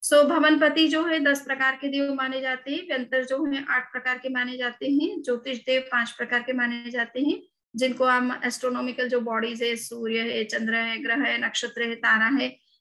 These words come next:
इन सब की भी गणना कराई गई है कि चंद्र कितने हैं, सूर्य कितने हैं, ग्रह कितने हैं, नक्षत्र कितने हैं, तारा कितने हैं, इनकी भी एग्जैक्ट number बताया गया है शास्त्रों में। और वैमानिक जो देव हैं,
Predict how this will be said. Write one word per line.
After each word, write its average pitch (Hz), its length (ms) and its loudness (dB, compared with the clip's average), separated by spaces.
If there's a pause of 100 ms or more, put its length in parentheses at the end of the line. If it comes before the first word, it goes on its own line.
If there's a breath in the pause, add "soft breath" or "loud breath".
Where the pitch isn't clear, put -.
इन 311 100 6
सब 320 220 2
की 339 80 -2
भी 320 120 0
गणना 262 420 2
कराई 254 300 0
गई 262 260 -2
है 262 160 0
कि 269 120 -10
चंद्र 247 320 -4
कितने 247 300 -8
हैं, 247 180 0
सूर्य 240 340 0
कितने 240 280 -6
हैं, 240 300 -2
ग्रह 240 160 2
कितने 240 300 -6
हैं, 233 160 0
नक्षत्र 226 420 -4
कितने 233 260 -6
हैं, 240 80 -2
तारा 220 260 4
कितने 220 300 -6
हैं, 240 120 0
इनकी 226 160 -4
भी 240 100 -2
एग्जैक्ट 233 440 -2
number 220 440 0 (200)
बताया 220 340 2
गया 220 160 2
है 233 60 2
शास्त्रों 240 440 -4
में। 247 260 -2 (680 soft breath)
और 262 340 6
वैमानिक 285 640 4
जो 370 120 -6
देव 294 440 0
हैं, 311 260 -2